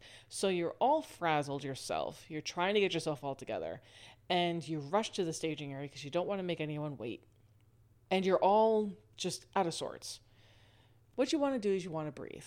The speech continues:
and just take your time. As an official, personally, I can usually tell the difference between someone who, something like that happened,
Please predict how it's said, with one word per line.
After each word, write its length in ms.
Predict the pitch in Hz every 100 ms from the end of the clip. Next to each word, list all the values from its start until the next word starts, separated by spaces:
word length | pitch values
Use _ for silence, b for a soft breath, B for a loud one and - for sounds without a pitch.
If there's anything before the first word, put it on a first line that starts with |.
| - -
and 120 | 180
just 180 | 170 -
take 220 | 156 147
your 80 | 147
time. 360 | 143 113 - - - b b b b b b b b b _ -
As 240 | 220 254
an 100 | 254
official, 800 | 180 - - 226 294 320 359 - - - b b b b b b _ _ _ -
personally, 760 | - 294 - 135 - - - - b b b -
I 160 | 220 311
can 240 | 311 311
usually 600 | 220 175 226 240 240 233
tell 280 | 226 180 190
the 80 | 180
difference 520 | 180 143 - 123 120
between 480 | - 151 - 165 156
someone 760 | - 185 185 185 180 175 175 - -
who, 580 | 180 170 160 156 151 - - _ _ _ _
something 420 | - - 196 185
like 160 | 180 170
that 120 | 165
happened, 640 | 143 147 135 85 98 -